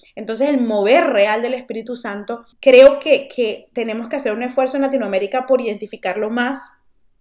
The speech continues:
con el estándar bíblico de cómo vivimos y de quiénes somos.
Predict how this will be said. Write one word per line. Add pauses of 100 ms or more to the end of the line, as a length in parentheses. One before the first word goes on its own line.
(180)
con
el
estándar
bíblico (420)
de
cómo
vivimos
y
de
quiénes
somos.